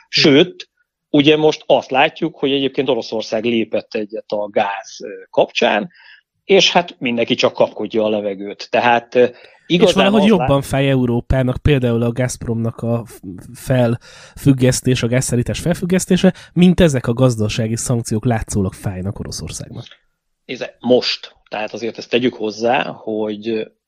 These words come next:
Speaker 1: ö, minden egyes válság megoldási részének van egy ütemezése. Ö, tehát annak idején például, ö, amikor a Krímet,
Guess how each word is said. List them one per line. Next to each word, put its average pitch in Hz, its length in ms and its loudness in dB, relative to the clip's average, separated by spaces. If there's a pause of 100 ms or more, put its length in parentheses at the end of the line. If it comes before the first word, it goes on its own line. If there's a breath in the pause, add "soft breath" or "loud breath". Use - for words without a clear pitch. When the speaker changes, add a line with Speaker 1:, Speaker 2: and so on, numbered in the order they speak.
(260)
Speaker 1:
ö, 110 300 -8
minden 131 420 4
egyes 113 400 -2
válság 107 800 -6 (280)
megoldási 110 1120 0 (300)
részének 117 680 0
van 113 180 0
egy 104 120 -6
ütemezése. 95 800 -10 (800 soft breath)
Ö, 117 560 6 (880 loud breath)
tehát - 180 -8
annak 151 320 2
idején 127 340 2
például, 117 600 2 (100)
ö, 113 200 -6
amikor 113 260 -6
a 104 60 -4
Krímet, 117 480 -6